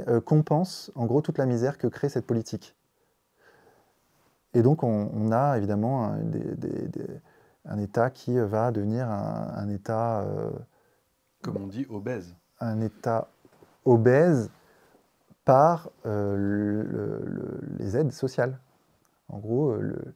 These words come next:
Speaker 1: les aides au chômage, euh, le R S A, euh, toutes les aides que les gens peuvent, peuvent avoir, et c'est normal qu'ils soient aidés, puisqu'ils vivent, euh, c'est de plus en plus difficile de vivre.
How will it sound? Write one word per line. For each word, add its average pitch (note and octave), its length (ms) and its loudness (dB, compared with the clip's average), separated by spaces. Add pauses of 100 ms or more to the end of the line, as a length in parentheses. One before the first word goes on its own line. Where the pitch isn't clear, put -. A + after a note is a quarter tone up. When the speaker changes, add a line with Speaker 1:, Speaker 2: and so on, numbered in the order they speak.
(480)
Speaker 1:
les G2+ 120 -4
aides G#2 120 -2
au G#2 60 -4
chômage, A2+ 600 -4
euh, G#2+ 280 -6 (100)
le G#2+ 180 -6
R A2 100 -10
S - 180 -10
A, B2+ 500 -4
euh, A2 200 -6
toutes - 220 -14
les A#2 160 -2
aides A#2+ 180 -4
que - 140 -6
les G#2+ 160 0
gens A2+ 160 -8
peuvent, G#2+ 340 -8
peuvent G#2 240 -4
avoir, A#2 420 -2
et G2+ 120 -6
c'est - 140 -10
normal A2 340 -2
qu'ils - 160 -14
soient G#2 220 -2
aidés, C#3+ 260 0
puisqu'ils - 300 -10
vivent, G#2 200 -4
euh, G#2+ 320 -2
c'est - 160 -14
de A2+ 80 -4
plus - 160 -10
en G#2 80 -4
plus A2 140 -6
difficile G#2+ 300 -8
de G#2+ 80 2
vivre. C#3 280 -2